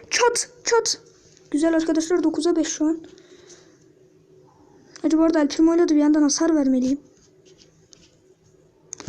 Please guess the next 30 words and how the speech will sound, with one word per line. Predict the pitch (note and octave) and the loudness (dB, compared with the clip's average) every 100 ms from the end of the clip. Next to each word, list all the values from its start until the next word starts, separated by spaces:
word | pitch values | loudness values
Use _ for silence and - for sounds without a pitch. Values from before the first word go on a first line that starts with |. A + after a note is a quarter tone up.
| - - | -12 -6
Rico | F4 G#4 F4+ | 2 4 6
gel, | F4+ F4 | 6 4
Rico, | E4 F4+ | 4 2
Rico, | E4+ F4+ | 2 2
Rico, | F#4+ F#4 | 2 2
Rico, | F4 F#4 | 0 2
Rico, | F#4 - F#4 | 0 2 0
Rico, | F4+ G4 | 2 2
Rico, | F4+ G4+ | 2 2
Rico. | F#4+ G#4 - - - | 2 0 -2 -8 -2
Shelly | G#4+ G#4 | 4 4
sen | A4 G#4 | 4 2
de | |
gel, | F4+ F#4 | 4 2
Shelly | F#4+ G4 | 2 2
teyze. | G4 F4+ E4 F4+ - - - - | 4 2 2 0 -4 -20 -20 -4
Shelly | G#4 A4+ | 0 2
teyze. | A4+ G#4 A4+ - - - _ - - _ | 4 4 2 -2 -18 -20 _ -20 -20 _
Şey | - - F4+ F4 | -4 2 2 2
aldı, | E4 F4 G#4 - - - - - | 0 0 0 0 -6 -16 -14 -4
gal-, | D#4+ D#4 D4+ - C#4+ D4+ | 0 2 0 -2 -4 0
ben | D#4+ | 0
aldım | E4 C#4 | 2 0
galiba. | C4+ C4+ D#4 F4 | 0 0 0 0
Hayır | F#4 C5 | 4 4
lan, | C5+ C#5 A4+ | 4 0 2
on | A4 | 2
beş | A4 | 2
oldular. | G4+ D#4 C#4 C4+ - - - - - - - | 2 2 2 0 -8 -20 -20 -20 -20 -20 -4
Hayır. | G#4 B4 C#5+ B4 | 4 6 6 2